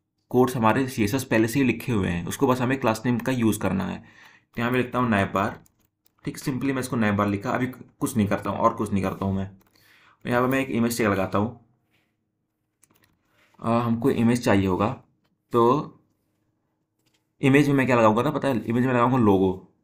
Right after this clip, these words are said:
तो मैं अगर लिखूँ यहाँ पे खालो, तो हमें शायद कुछ मिल जाए। हम नया, मैं अपना लोगो बना-, बनाना नहीं चाहता। आप चाहते हो बनाना तो बना भी सकते हो।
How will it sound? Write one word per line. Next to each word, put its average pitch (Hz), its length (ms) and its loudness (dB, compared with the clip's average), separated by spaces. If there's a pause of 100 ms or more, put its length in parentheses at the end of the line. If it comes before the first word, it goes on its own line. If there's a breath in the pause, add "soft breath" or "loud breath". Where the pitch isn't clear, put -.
(320)
तो 131 100 -2
मैं 127 120 -2
अगर 131 100 -2
लिखूँ 123 340 -4
यहाँ 113 140 -4
पे 104 180 -6
खालो, 104 640 -6 (560)
तो 117 80 -4
हमें 110 200 0
शायद 113 260 -2
कुछ - 360 -6
मिल 104 220 4
जाए। 98 300 -2 (720)
हम 107 80 0
नया, 110 280 4
मैं 117 120 0
अपना 117 180 -2
लोगो 110 280 2
बना-, 104 280 -2
बनाना 104 280 0
नहीं 110 160 0
चाहता। 98 260 0
आप 117 100 0
चाहते - 500 -4
हो 131 120 0
बनाना 113 300 4
तो 110 100 0
बना 107 200 2
भी 104 80 0
सकते - 280 -6
हो। 104 100 -2